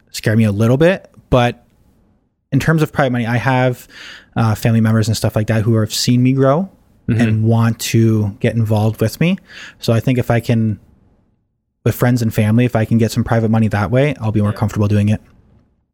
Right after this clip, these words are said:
Speaker 2: Yeah, that's how, honestly, that's how it started for me. Like,
Speaker 1: Yeah.
Speaker 2: I just, friends and family, you know, start seeing it. You're talking, uh, you know, when you get together, "Oh, we should talk. Like, we wanna get started on investing."
Speaker 1: Exactly.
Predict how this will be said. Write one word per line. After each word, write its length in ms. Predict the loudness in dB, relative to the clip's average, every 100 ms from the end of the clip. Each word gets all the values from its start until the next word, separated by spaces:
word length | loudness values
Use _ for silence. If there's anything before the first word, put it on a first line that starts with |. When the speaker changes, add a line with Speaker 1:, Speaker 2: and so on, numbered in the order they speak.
| -2
Speaker 2:
Yeah, 260 | 0 2 2
that's 180 | 0
how, 300 | 2 0 0 -6 -14 -12 -12 -10
honestly, 280 | -2 -2 2
that's 160 | 0 0
how 60 |
it 40 | -2
started 240 | -2 -6
for 80 | -6
me. 300 | -6 -6 -8 -2
Like, 100 | -2
Speaker 1:
Yeah. 40 | -2 -4
Speaker 2:
I 60 | -4
just, 240 | -2 -6 -8 _ _ _ _ _ _ _ _ -2
friends 220 | -2 0
and 140 | -2
family, 500 | 0 0 0 0 0 -4
you 200 | -6 -2
know, 180 | -2
start 300 | -2 -2 -2
seeing 360 | -2 -2 0 0
it. 260 | 0 -2 -6 -8 -2
You're 240 | -2 0
talking, 460 | 0 0 0 -2 -2
uh, 240 | 0 0 -2
you 80 |
know, 140 | -4 -6 _
when 120 | -2 0
you 60 |
get 120 | 0 0
together, 280 | -2 0
"Oh, 200 | 0 0
we 100 | 0
should 220 | -2 -6 -4
talk. 320 | -2 -2 -2
Like, 240 | -4 -2
we 180 | -2 0
wanna 200 | 0 0
get 120 | -2
started 300 | -2 -4 -2
on 140 | -4 -4
investing." 500 | -4 -4 -4 -10 -8 -6
Speaker 1:
Exactly. 500 | -2 -2 -4 -6